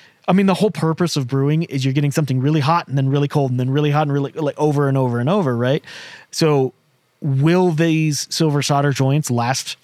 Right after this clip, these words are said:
a really long time of a bunch of thermal expansions? I'm not sure. We'll find out. But it's also, if something breaks, you can just resolder it. So we'll see how it goes.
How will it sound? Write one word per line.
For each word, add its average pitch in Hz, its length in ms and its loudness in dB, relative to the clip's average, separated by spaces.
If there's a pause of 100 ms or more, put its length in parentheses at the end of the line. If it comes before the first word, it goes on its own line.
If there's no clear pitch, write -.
(340)
a 135 80 0
really 131 300 0
long 131 260 0
time 131 360 0
of 127 260 -2
a 120 100 -4
bunch 127 320 -2
of 131 160 0 (140)
thermal 131 280 0
expansions? 135 640 -2 (480)
I'm 151 140 2
not 143 180 0
sure. 95 320 -4 (120)
We'll 135 120 -2
find 123 320 -2
out. 101 180 -8 (120)
But 131 220 -2 (500)
it's 165 160 -2
also, 185 480 0 (100)
if 165 180 -2
something 151 440 -2
breaks, 123 480 -6 (200)
you 147 140 0
can 139 160 0
just 127 280 -2
resolder 123 640 -2
it. 180 200 -4
So 139 180 0 (360)
we'll 240 100 0
see 262 200 0
how 233 140 2
it 170 120 0
goes. 139 420 0